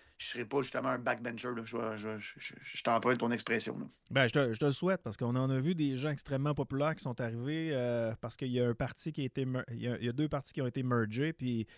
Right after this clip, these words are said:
Speaker 2: sais, c'est le cas de Gérard Deltel, qui était chef, euh,
Speaker 1: Ouais.
Speaker 2: de l'A D Q, qui, euh, une fois qu'il est arrivé avec, euh, <laughs> avec, euh, l'autre parti, euh, a été un backbencher. Il y en a un qui s'en est peut-être sorti mieux, euh, par la suite, et, Éric Kerr, qui était pour l'A D Q aussi,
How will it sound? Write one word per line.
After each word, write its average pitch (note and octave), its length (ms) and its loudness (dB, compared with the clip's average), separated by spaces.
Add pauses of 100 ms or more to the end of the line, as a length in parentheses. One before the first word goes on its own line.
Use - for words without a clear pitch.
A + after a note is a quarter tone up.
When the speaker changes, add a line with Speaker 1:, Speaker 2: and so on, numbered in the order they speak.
(100)
Speaker 2:
sais, - 80 -4
c'est B2 120 -4
le A2+ 80 -4
cas C#3 120 0
de B2+ 60 -2
Gérard B2 300 0
Deltel, C3 440 -4
qui - 80 -10
était - 180 -4
chef, C#3+ 340 -4
euh, B2+ 80 2
Speaker 1:
Ouais. B2+ 160 8
Speaker 2:
de C3 40 4
l'A C3 140 6
D A#2+ 180 2
Q, F3 340 -4
qui, C#3 320 -2
euh, A2+ 140 2
une A#2 80 0
fois D#3 200 0
qu'il F3 120 0
est - 120 2
arrivé C3 460 0
avec, B2+ 380 -2
euh, B2 240 2 (220)
<laughs> - 180 -14
avec, C3+ 380 2
euh, C3+ 100 6
l'autre C#3+ 240 6
parti, E3+ 480 0
euh, B2 480 2
a A#2+ 80 2
été C3 220 2
un C3+ 80 6
backbencher. C3 720 2 (360)
Il - 60 -4
y A2 40 2
en A#2 60 2
a B2 40 4
un C#3+ 140 6
qui - 80 -2
s'en C#3 120 4
est C3+ 60 4
peut-être D3+ 240 2
sorti - 400 -6
mieux, D3+ 640 4
euh, B2+ 200 0
par C3 200 2
la B2+ 160 4
suite, F#3+ 280 -2
et, B2+ 380 -2
Éric C3 240 0
Kerr, E3 400 2
qui - 80 -2
était C3+ 220 0
pour C3+ 160 0
l'A B2+ 160 6
D B2+ 180 2
Q D#3 140 0
aussi, E3 420 0